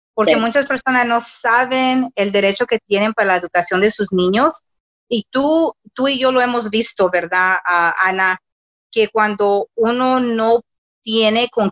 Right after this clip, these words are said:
Speaker 1: quién lidiarse, con quién apoyarse, eh, es un fracaso.
Speaker 2: Sí. Sí. Y ¿sabes qué también me encanta, Lina? Algo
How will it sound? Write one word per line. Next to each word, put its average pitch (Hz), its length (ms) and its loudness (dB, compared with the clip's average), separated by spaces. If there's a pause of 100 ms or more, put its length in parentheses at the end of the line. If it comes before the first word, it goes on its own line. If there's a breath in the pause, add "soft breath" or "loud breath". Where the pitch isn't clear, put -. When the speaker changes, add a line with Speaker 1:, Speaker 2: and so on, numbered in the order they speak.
Speaker 1:
quién 208 320 0
lidiarse, 208 960 0
con 185 260 -4
quién 202 260 0
apoyarse, 190 1000 0 (520)
eh, 208 300 0
es 202 140 -2
un 220 100 -2
fracaso. - 520 -2 (460)
Speaker 2:
Sí. 156 280 2 (1400)
Sí. 139 300 0 (320 loud breath)
Y 185 100 -2
¿sabes 254 340 2
qué 233 140 -2
también 214 320 -2
me 214 80 2
encanta, 160 720 0
Lina? 170 540 -2
Algo 156 240 0